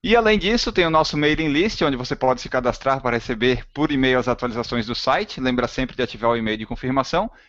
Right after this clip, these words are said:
Tem o Snapchat do P F C, o usuário Falar em Corrida. Tem o também o do Guilherme, que é o Correr Vicia,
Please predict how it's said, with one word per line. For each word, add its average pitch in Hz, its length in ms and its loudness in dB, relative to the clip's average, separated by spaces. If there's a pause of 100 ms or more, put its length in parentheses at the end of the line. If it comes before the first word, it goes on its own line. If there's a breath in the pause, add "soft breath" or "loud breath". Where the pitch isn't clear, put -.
(140 soft breath)
Tem 185 160 2
o 175 60 2
Snapchat 143 540 0
do 123 120 -8
P 131 100 0
F 120 220 -2
C, 175 320 -2
o 113 380 -2
usuário 120 420 0
Falar 117 280 0
em 120 60 -2
Corrida. 143 400 -2
Tem 151 160 -2
o 135 60 0
também 131 220 -2
o 131 40 -2
do 123 80 -4
Guilherme, 120 480 -2
que - 80 -6
é 113 40 2
o 107 60 -2
Correr 117 320 -2
Vicia, 113 480 -2